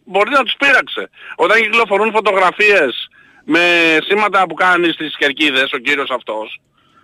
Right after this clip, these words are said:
έτσι, ε, τι, τι, τι άλλο να πω. Δεν με ενδιαφέρει άμα είναι καλός προπονητής. Μακάρι να πάρει σούπα η μαεκ, αν καταφέρει και ο Παναθηναϊκός και πάρει το πρωτάθλημα, με γεια του, με χαρά του. Συγχαρητήρια. Αλλά δεν θα κάνουμε και, δεν θα κάνουμε τα στραβά μάτια.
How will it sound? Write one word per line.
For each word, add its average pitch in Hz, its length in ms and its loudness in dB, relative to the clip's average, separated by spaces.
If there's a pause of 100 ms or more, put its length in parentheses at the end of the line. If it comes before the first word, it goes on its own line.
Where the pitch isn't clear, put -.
έτσι, 147 560 -2 (760)
ε, - 140 -4 (640)
τι, 311 140 0
τι, 294 140 -2
τι 254 100 -2 (100)
άλλο 180 120 2
να 139 140 0
πω. 107 280 -8 (200)
Δεν 220 140 0
με 269 60 4
ενδιαφέρει 233 320 0
άμα 143 160 0
είναι 131 80 -2
καλός 120 260 -4
προπονητής. 117 440 -4
Μακάρι 185 340 0
να 180 100 2
πάρει 190 280 2 (260)
σούπα 208 260 2
η - 20 4
μαεκ, 208 340 2
αν 226 100 2
καταφέρει 208 320 -2
και 185 60 -2
ο 190 40 -2
Παναθηναϊκός 185 400 0
και 190 80 -4
πάρει 202 180 0
το 190 60 0
πρωτάθλημα, 220 340 0 (180)
με 196 160 -2
γεια 208 140 2
του, 220 100 -6
με 214 120 -2
χαρά 196 260 2
του. 117 120 -14 (400)
Συγχαρητήρια. 175 800 0 (340)
Αλλά 226 340 4
δεν 269 140 2
θα 262 80 0
κάνουμε 262 280 2
και, 254 80 -2 (260)
δεν 254 80 2
θα 254 120 4 (280)
κάνουμε 240 280 0
τα 226 100 2
στραβά 214 300 0
μάτια. 185 400 -6